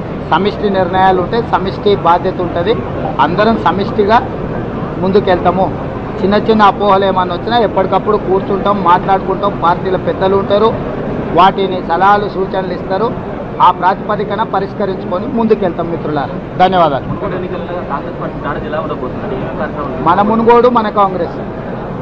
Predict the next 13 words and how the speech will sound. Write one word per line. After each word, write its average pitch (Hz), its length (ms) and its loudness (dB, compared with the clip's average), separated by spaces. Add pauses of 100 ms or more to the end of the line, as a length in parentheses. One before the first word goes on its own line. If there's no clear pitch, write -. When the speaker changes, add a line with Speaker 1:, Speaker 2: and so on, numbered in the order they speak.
(440)
Speaker 1:
ప్రజాస్వామ్యానికి 208 840 2
పాదాభివందనం. 175 800 2 (840)
Speaker 2:
దాంతో - 300 -6
పాటు 165 220 -6 (580)
Speaker 1:
ఇంకంతే 240 280 2
కదా, 214 320 4
ఏం 214 240 0
కావాల్సిందేంది? 220 920 2 (220)
ప్రజాస్వామ్యాన్ని 240 720 0
బతికించాలని 226 720 -2
ప్రజాస్వామిక 233 600 4
వాదులకు 214 420 2
చెప్తున్నాం. 202 480 -2